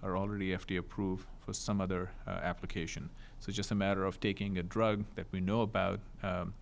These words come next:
the safety profile is well identified, and we have a history using the drug and using it for a different application.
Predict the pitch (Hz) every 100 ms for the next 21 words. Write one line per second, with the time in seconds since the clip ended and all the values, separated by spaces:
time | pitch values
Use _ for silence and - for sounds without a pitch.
0 | - - - - - - - 104 - -
1 | 101 87 92 90 90 95 90 82 - 110
2 | 107 - 95 87 87 85 87 - - 92
3 | 95 90 87 104 - 90 107 107 98 87
4 | 90 87 87 90 95 87 85 - 85 -
5 | 92 82 80 92 - 87 -